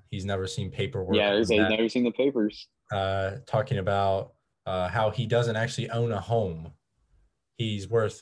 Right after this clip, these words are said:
Speaker 1: what did he
Speaker 2: Which is
Speaker 1: say, nine billion dollars, and he doesn't actually
Speaker 2: Mm-hmm.
Speaker 1: own a house. Uh,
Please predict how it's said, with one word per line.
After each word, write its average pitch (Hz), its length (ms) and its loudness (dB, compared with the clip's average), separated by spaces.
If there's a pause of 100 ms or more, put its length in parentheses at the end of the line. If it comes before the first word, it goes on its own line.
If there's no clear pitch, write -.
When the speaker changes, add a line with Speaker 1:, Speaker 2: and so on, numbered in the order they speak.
Speaker 1:
what 117 160 -4
did 104 100 0
he 95 60 0
Speaker 2:
Which - 40 -4
is 95 60 -4
Speaker 1:
say, 90 120 -4
nine 104 320 -2
billion 107 280 0
dollars, 101 460 0
and 92 120 -8
he 98 120 -8
doesn't 101 300 -4
actually 98 400 -4
Speaker 2:
Mm-hmm. 95 140 -12
Speaker 1:
own 98 120 -10
a 87 80 -4
house. 87 640 -6
Uh, 85 300 -8